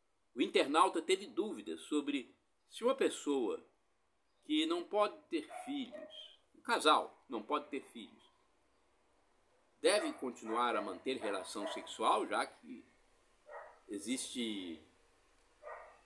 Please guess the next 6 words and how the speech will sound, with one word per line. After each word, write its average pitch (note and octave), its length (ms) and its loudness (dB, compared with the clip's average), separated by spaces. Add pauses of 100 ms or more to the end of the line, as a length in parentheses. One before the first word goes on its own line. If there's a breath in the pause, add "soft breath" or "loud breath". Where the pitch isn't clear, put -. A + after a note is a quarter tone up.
é, F2+ 680 -4 (260)
o B2 80 -6
fim, F3+ 460 0 (420)
a - 40 -20
finalidade C#3 800 4
de A2+ 280 -8